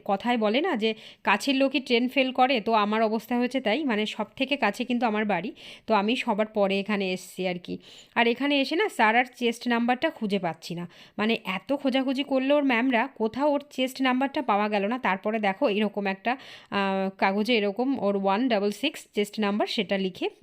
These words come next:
উম, তারপর পেছনে, আহ, লাগিয়ে দেওয়া হয়েছে আর কি। আর এই হলো, আহ, সোমার ছেলে, দেখো ওদের এখন এখানে রান হবে। তো ও পুরো ওই ইয়েগুলো নিয়ে কি দুষ্টুমি শুরু করেছে। আর এদিকে সারাদের আবার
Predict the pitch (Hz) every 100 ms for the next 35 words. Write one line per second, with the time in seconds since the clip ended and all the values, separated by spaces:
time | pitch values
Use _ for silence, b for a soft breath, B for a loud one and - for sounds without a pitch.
0 | - 196 190 190 175 302 220 185 233 330
1 | - - - - 190 190 180 185 202 190
2 | 180 185 180 175 165 175 160 160 160 B
3 | B B - 185 180 196 240 233 254 330
4 | 403 214 190 202 - 208 214 226 220 180
5 | 180 170 - 160 - B B 202 220 226
6 | 202 233 220 226 240 233 190 226 226 240
7 | 349 - B B 196 196 190 - 208 269
8 | 294 _ 214 226 269 240 247 202 196 226
9 | 220 247 285 226 233 359 359 247 208 196
10 | 240 247 233 202 190 180 170 165 170 B
11 | B B 196 190 214 220 247 247 214 214
12 | 214 226 220 226